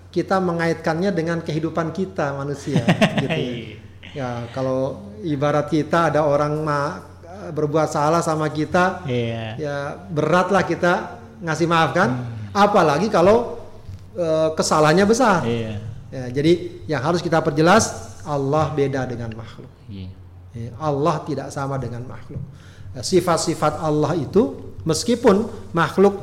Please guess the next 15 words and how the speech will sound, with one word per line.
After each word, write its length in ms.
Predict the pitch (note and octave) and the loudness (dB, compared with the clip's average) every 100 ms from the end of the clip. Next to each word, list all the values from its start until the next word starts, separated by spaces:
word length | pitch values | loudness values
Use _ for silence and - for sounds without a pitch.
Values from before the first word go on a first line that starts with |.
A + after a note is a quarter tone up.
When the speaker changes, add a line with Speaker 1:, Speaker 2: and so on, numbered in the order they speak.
| - - - | -12 -16 -8
Speaker 1:
ada 220 | F3+ F3+ F3 | 0 6 8
yang 220 | E3 D#3 | 8 4
sifatnya 380 | - D3+ D#3 D#3 | 0 0 2 4
sama. 240 | F3+ F#3 D3+ | 4 6 4
Jadi 160 | D#3 | 2
kalau 320 | D#3 D3+ D3+ | 4 2 2
Allah 320 | F3+ F3 E3+ D3 | 4 4 4 2
sabar, 420 | E3 C#3 C#3 D3 - - - - | 2 2 2 0 -2 -8 -12 -6
Speaker 2:
Hmm. 140 | A#2 | 2
Speaker 1:
makhluk 400 | E3 - D#3+ D#3 | 2 4 2 2
sabar. 720 | D#3 C3 B2+ F3 G#3 - - - - - - - - - | 2 2 4 4 2 -6 -14 -16 -16 -18 -18 -20 -14 -2
Kalau 160 | C#3+ | 0
makhluk 340 | D3+ D3 D3+ G#3+ | 2 2 2 2
sabarnya, 440 | F3+ D#3 D#3+ G3 | 2 2 4 6
ya, 180 | G3+ E3+ | 6 6